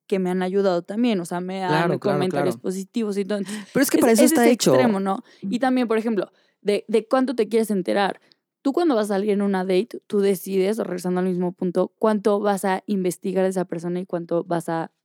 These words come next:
Speaker 1: tú a vivir el momento, ¿no? O sea, no es recargarnos a ningún extremo, no. Siempre por estar posteando así,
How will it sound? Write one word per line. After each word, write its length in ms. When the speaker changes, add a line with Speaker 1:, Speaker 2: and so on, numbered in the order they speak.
Speaker 1:
tú 320
a 200
vivir 400
el 120
momento, 500
¿no? 240
O 40
sea, 140
no 180
es 140
recargarnos 580
a 60
ningún 240
extremo, 340
no. 180
Siempre 280
por 100
estar 200
posteando 500
así, 200